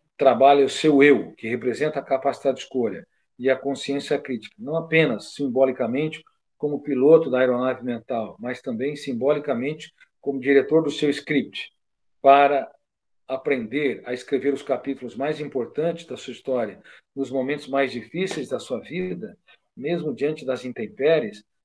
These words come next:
fracassos, crises conjugais, perdas financeiras, insucessos, vaias, vexames, ofensas, rejeições, ou seja, mesmo diante das intempéries socioemocionais, é possível que um ser humano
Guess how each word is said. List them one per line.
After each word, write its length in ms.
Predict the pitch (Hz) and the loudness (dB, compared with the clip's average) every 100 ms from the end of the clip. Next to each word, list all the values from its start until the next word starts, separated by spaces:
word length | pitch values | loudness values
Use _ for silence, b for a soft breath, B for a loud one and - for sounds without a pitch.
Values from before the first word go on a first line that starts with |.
| _ | _
fracassos, 760 | - - - 156 175 165 - - | -8 -8 -2 2 2 0 -14 -18
crises 440 | - 170 165 - | -10 -6 -6 -8
conjugais, 840 | - 135 117 90 127 156 120 95 - _ _ _ _ | -8 -8 -8 -4 -2 0 -2 -6 -20 _ _ _ _
perdas 380 | 156 175 165 123 | 2 4 4 -4
financeiras, 920 | - 123 104 - 151 170 - - - _ _ | -6 -10 -12 -6 0 0 0 -8 -20 _ _
insucessos, 920 | 160 175 131 - - 175 160 - 107 - | -8 -6 -8 -8 2 4 4 -2 -18 0
vaias, 360 | 151 175 127 | 4 4 2
vexames, 680 | 123 110 - 135 196 - - _ _ _ | -6 -14 -4 -2 -2 -6 -14 _ _ _
ofensas, 680 | 147 - - 214 180 131 - | -12 -10 -2 0 0 -6 -6
rejeições, 680 | 160 151 131 - 202 - - _ _ _ _ | -4 -2 -4 -4 -6 -6 -12 _ _ _ _
ou 80 | - | -10
seja, 300 | 160 180 147 | -4 -4 -4
mesmo 460 | 135 160 214 180 180 | -6 -4 -4 -4 -6
diante 720 | 156 156 175 220 180 - 123 107 | -6 -2 6 6 4 -4 -12 -6
das 240 | 123 117 | -6 -4
intempéries 760 | 127 113 123 107 139 143 139 - | -12 -10 -10 -2 2 2 0 -4
socioemocionais, 880 | 151 143 135 127 - 165 147 180 180 _ _ _ | -4 -4 -8 -10 -4 -4 -2 -6 -10 _ _ _
é 100 | - | -12
possível 640 | - 233 - 226 247 147 127 | -10 -12 -8 -4 -4 -4 -8
que 80 | 147 | -10
um 80 | |
ser 200 | - - | -10 -10
humano 400 | 190 139 151 175 | -10 -10 -10 -10